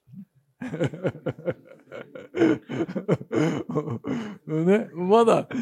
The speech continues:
うん、今年はだって二重丸ですから、残ってますから、節分まで頑張ると。ね。ただ私も、ね、あの、綾野さんと一緒ですから、ね、だから頑張ってるわけですよ。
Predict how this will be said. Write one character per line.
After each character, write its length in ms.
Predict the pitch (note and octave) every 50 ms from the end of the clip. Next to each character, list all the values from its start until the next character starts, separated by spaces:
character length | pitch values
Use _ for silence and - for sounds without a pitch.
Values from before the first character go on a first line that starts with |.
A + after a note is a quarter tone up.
| G3+ - -
う 240 | F#3 F3+ F3+ F3 E3+
ん、 80 | E3+ E3
今 340 | - G3+ F#3+ E3+ G3 F#3+
年 240 | G3 B3 A#3+ A3 A#3 A3+
は 100 | G#3+ G#3
だ 140 | G#3+ G3+
っ 40 | G3
て 80 | E3+ E3+
二 160 | E3 E3+ D#3+
重 160 | D#3+ F#3 F#3+
丸 220 | G3 G3+ G3+ G3 E3+
で 80 | -
す 80 | C3+ -
か 60 | D#3+
ら、 60 | D#3+
残 160 | F#3 G#3 C#4
っ 20 | D#4
て 80 | D4+ F#4
ま 120 | F#3+ D#3+ C#3+
す 60 | -
か 60 | D#3+
ら、 60 | F#3
節 300 | - - G3+ G3+ - C#4
分 180 | C4+ C#4+ C#4+ D4+
ま 140 | D#4 C4+ B3+
で 140 | A#3 F#3+
頑 180 | D#3 F#3 F#3 F3
張 140 | D#3 A#3 G#3+
る 60 | -
と。 80 | D#4+ - - - - _ - _ _ - G#2+ - - G#2+ - - - F4+ - - C#3
ね。 140 | C#3 D#3+ - _ _ _ - C#3+ C3+ - - _ - A3+ - B2+ -
た 120 | - A3+ G#3+
だ 80 | G3
私 340 | F#3 F3 E3+ A3 G#3+ G#3 A#3+
も、 220 | A#3+ A3 F3 - - - - G3+ C3 A#2 - _ -
ね、 120 | F#3+ A3 A#3+ G#3 E3 D3 D#3 E3 F#3
あ 100 | E3+ E3
の、 380 | E3 E3+ E3+ E3+ E3 E3 E3+ F3+ G3 - - F3 E3+ E3 D#3 D3+ D3+ E3+ -
綾 180 | F3 E3+ F#3 F#3
野 80 | G3
さ 120 | E3+ F#3+ F#3+
ん 20 |
と 160 | E3 F#3 E3+
一 60 | D3+
緒 200 | C#3+ - G3+ G3+
で 80 | F#3+ F#3
す 80 | F#3 -
か 80 | D#3+
ら、 240 | D#3 D#3 A#2 B2+ - - - - C3 C3 - -
ね、 540 | F3 - - - - - C3 D#3 D3+ B2 -
だ 100 | - G3+
か 40 | G3
ら 100 | G3 F3+
頑 480 | D#3+ F#3 E3+ D#3 D#3+ C#3 - F#3 F#3+
張 80 | G#3+ A3+
っ 60 | -
て 100 | A3+ G3+
る 60 | D#3
わ 60 | D#3 D3
け 60 | D3+
で 60 | C#3+
す 60 | -
よ。 80 | D#3+